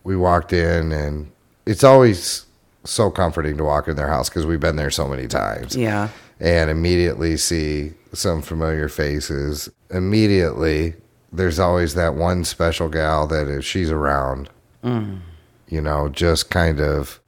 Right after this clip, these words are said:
Speaker 1: "Okay, I know this is gonna happen at least one point tonight.
Speaker 2: <laughs> Listen,
Speaker 1: This connection's gonna take place."
Speaker 2: I, like, I really try to talk myself off that, like, I, when I know she's gonna be a place,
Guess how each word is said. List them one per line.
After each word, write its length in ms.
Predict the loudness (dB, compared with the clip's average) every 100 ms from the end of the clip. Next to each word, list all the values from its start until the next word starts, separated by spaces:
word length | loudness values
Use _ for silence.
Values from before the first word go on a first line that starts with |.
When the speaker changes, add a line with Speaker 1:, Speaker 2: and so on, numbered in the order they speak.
| 2
Speaker 1:
"Okay, 340 | 4 4 2 0
I 140 | 2 4
know 160 | 4
this 200 | 6 4 4
is 120 | 2
gonna 220 | 2 4
happen 240 | 4 6 6
at 160 | 4 4
least 300 | 4 2 0
one 220 | 0 0
point 360 | -2 -2 -2 -4
tonight. 400 | -6 -6 -6 -8 -14
Speaker 2:
<laughs> 160 | -16 0
Listen, 300 | 2 4 6
Speaker 1:
This 120 | 6
connection's 560 | 6 4 2 2 -2 -2
gonna 220 | -4 -4
take 240 | -4 -6
place." 240 | -6 -8 -6
Speaker 2:
I, 520 | -4 -2 0 0 -2 -6 _ _ _ _ _ _ _ -14
like, 260 | -8 -8 -6
I 140 | -4
really 380 | 0 2 2 2
try 200 | 0 -4
to 80 | -4
talk 280 | -4 -4 -4
myself 360 | -4 -2 -2
off 200 | -2 -2
that, 260 | -2 -4 -4
like, 240 | -6 -6 -10 -4
I, 280 | -2 -2 -4 -8
when 240 | -4 -2
I 80 | -2
know 200 | 0 -2
she's 240 | -2 -6
gonna 180 | -4 -6
be 140 | -2 -4
a 40 |
place, 520 | -4 -4 -4 -6 -10